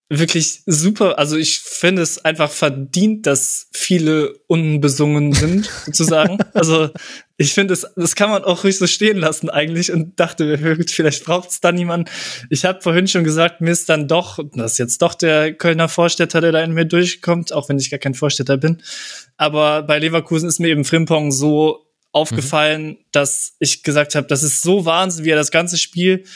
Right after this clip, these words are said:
Speaker 1: trägt, weil es in der Mitte eben so eng und dicht war und dass der immer wieder über die rechte Seite für Gefahr gesorgt hat, ob's so Flanken auf Schick waren, ob's dann dieses, diese Antritte sind. Ähm,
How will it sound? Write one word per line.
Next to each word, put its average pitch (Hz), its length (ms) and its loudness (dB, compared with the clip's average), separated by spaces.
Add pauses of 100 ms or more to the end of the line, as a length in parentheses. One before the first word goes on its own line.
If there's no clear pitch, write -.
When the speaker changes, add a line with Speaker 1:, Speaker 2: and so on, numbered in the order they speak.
(220)
Speaker 1:
trägt, 175 420 -2
weil 160 140 4
es - 80 -6
in 180 80 -10
der 165 100 0
Mitte 165 260 -2
eben 156 220 0
so 175 540 0
eng 185 360 -2
und 156 280 -6
dicht 185 260 0
war 170 160 2
und 160 120 -2
dass 151 160 -2
der 170 200 0
immer 202 300 2
wieder 185 160 2
über 170 140 0
die 165 80 2
rechte 175 260 -2
Seite 165 500 0
für 160 160 0
Gefahr 160 360 0
gesorgt 165 340 -2
hat, 156 80 0
ob's - 180 -4
so 147 120 0
Flanken 165 400 -2
auf 147 100 -2
Schick 190 300 0
waren, 160 400 2 (480)
ob's 147 180 0
dann 151 160 2
dieses, 143 720 -2
diese 147 240 0
Antritte 175 400 0
sind. 165 480 0 (560)
Ähm, 139 720 0